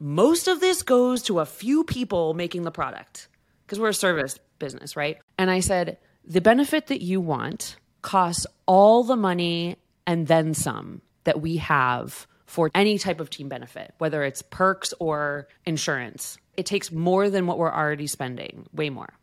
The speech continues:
We have a hundred and thirty people. Forty percent are outside the U S, which means this benefit wouldn't apply to them.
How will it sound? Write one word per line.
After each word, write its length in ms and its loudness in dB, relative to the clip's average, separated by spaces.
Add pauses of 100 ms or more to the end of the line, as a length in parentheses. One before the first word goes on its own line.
(220)
We 120 2
have 80 8
a 80 6
hundred 300 0
and 120 -2
thirty 260 0
people. 400 -10 (280)
Forty 520 0
percent 600 0 (220)
are 240 -2
outside 340 -4
the 80 -8
U 160 -6
S, 200 -10
which 160 -10
means 100 -6
this 100 -8
benefit 360 -6
wouldn't 200 -8
apply 140 -10
to 80 -10
them. 200 -14